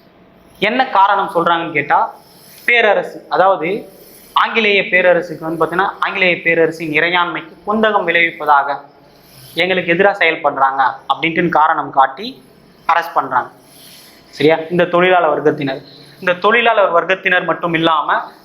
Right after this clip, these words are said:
கம்யூனிஸ்ட் தலைவர்களும் அரெஸ்ட் ஆகுறாங்க. அதுல முக்கியமான தலைவர் யாருன்னு கேட்டா, எம் சிங்காரவேலர். எதுக்காக எம் சிங்காரவேலர் தெரியணும்னு கேட்டா, நம்முடைய சென்னையை சேர்ந்த ஒரு முக்கியமான எதிர்ப்பை தெரிவித்த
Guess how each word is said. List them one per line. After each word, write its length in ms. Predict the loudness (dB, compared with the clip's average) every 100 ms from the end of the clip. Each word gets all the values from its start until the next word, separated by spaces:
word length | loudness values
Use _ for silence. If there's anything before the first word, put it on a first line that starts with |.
| -2
கம்யூனிஸ்ட் 520 | -2 0 -2 -4 -2
தலைவர்களும் 580 | 0 0 0 0 -2 0
அரெஸ்ட் 320 | 0 0 -2
ஆகுறாங்க. 260 | -2 -2 -12 -18 -20 -10 0
அதுல 240 | 2 2
முக்கியமான 500 | 0 -2 0 2 0
தலைவர் 340 | 0 0 0
யாருன்னு 260 | 2 0 0
கேட்டா, 380 | -4 0 -2 -2
எம் 220 | -4 -4 -6 -10
சிங்காரவேலர். 640 | -2 0 0 -4 -6 -8 -10 -20 -20 -20 -4
எதுக்காக 480 | 0 2 2 0 0
எம் 180 | -4 -4 -6
சிங்காரவேலர் 500 | 0 2 2 -2 -4
தெரியணும்னு 360 | -4 -2 -4
கேட்டா, 380 | -6 -2 -2 -4 -16 -20 -20 -8
நம்முடைய 420 | -4 0 2 2 0
சென்னையை 320 | 0 -2 -2
சேர்ந்த 500 | -2 -2 0 -2 -4 -20 -2
ஒரு 160 | 2
முக்கியமான 760 | 2 0 -2 2 2 2 -4 -8 -20 -20 -20 -20 -4
எதிர்ப்பை 380 | -2 0 -2 -2
தெரிவித்த 540 | -2 -2 -2 -2 -2